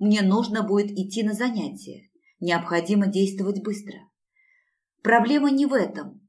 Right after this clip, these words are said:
сказала я. Это вышло слишком резко, и я мысленно одёрнула себя. "Вот как?" переспросил доктор. Я не знала,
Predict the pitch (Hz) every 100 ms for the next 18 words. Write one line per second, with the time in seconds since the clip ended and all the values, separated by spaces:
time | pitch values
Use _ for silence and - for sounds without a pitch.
0 | _ - - 170 170 143 139 143 - _
1 | _ _ _ 180 190 185 196 196 185 202
2 | 226 254 226 156 - - - _ _ -
3 | 190 185 160 196 240 277 262 277 269 254
4 | 185 160 147 147 147 - 147 143 - _
5 | _ _ 156 156 156 156 - 233 262 -
6 | _ _ - 196 190 175 170 175 165 160
7 | - - - _ _ _ _ - 202 226
8 | 277 233 175 - -